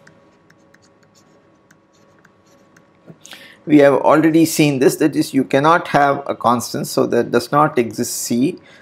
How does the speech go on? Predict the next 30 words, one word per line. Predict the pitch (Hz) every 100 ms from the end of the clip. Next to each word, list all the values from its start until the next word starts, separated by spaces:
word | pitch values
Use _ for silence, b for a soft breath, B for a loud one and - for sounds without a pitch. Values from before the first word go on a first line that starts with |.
| b
such | - - - -
that | 95 123 151 - B B _
norm | - 117 139 147 151 -
U | 120 113
dash | 98 98 120 - - - b b b -
is | - -
less | - -
than | 113
or | 104
equal | 98 - - -
to | 101 -
C | - 127 110
times | 107 101 104 -
norm | - 76 -
U. | - _ _ _ _ _ _ _ _ _ _ _ _ _ _ _ _ _ _ _ _ _ _ _ _ _ _ B B B B B
And | - 127
for | 123
this | 117 170 170
we | 135
took | 123 127 -
the | 123
sequence, | 123 120 - 127 143 147 -
we | - 120
have | 117
already | 117 117 123
seen | 120 131 113 107
this, | 175 180
U | 120 127
n | 127 120
of | 107